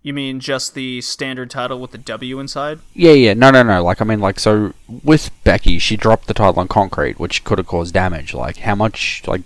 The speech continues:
Speaker 2: how many belts do you think they have of the same title? Is it just the one, or do they have a couple?
Speaker 1: I imagine they have a couple. They have a backup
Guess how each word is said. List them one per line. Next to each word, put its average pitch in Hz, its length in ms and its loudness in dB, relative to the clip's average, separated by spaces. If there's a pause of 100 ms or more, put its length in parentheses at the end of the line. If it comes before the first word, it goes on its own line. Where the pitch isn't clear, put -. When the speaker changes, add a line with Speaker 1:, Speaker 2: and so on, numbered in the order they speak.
(140)
Speaker 2:
how 107 100 -4
many 110 180 -4
belts 87 520 -2
do 87 120 -10
you 85 80 -8
think 90 180 -10
they 87 140 -2
have 85 320 -6
of 82 140 -10
the - 80 -10
same - 200 -8
title? - 380 -6 (160)
Is 92 80 -8
it 101 60 -8
just 101 120 -8
the 92 80 -4
one, 117 240 -2
or 110 80 -4
do 90 120 -6
they 78 60 -4
have 82 120 -6
a 87 40 -8
couple? - 380 -4 (1120)
Speaker 1:
I 202 160 -6
imagine 113 380 -12
they 98 300 -20 (480)
have 113 200 -18
a 98 60 -16
couple. - 440 -18
They 131 100 -12
have 127 100 -12
a 123 60 -14
backup 117 520 -10